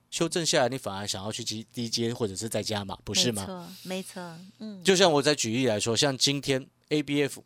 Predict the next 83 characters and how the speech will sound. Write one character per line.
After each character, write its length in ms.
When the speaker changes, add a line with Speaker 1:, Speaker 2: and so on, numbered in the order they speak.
Speaker 2:
嗯， 260
嗯， 60
Speaker 1:
啊， 100
不 100
管 160
是 140
南 220
电、 200
Speaker 2:
嗯。 140
Speaker 1:
新 360
兴、 280
景 320
硕、 420
金 240
像 240
电 220
或 100
者 140
是 220
博 240
智 260
，A 160
B 160
F 180
跟 180
server， 440
啊， 140
就 160
是 140
伺 20
服 80
器 160
用 160
板 160
的 80
这 140
个 80
部 180
分 160
的 80
这 140
个 80
P 120
C 160
B， 320
今 200
天 120
普 140
遍 180
它 140
有 100
所 160
修 220
正。 220
Speaker 2:
嗯， 280
嗯， 100
嗯。 80
Speaker 1:
啊， 180
普 160
遍 220
跌， 240
跌 180
两 220
趴 180
到 220
三 220
趴 120
多， 240
那 100
我 160
并 180
不 140
会 100
很 140
担 180
心， 160
知 120
不 80
知 80
道 80
为 160
什 120
么？ 80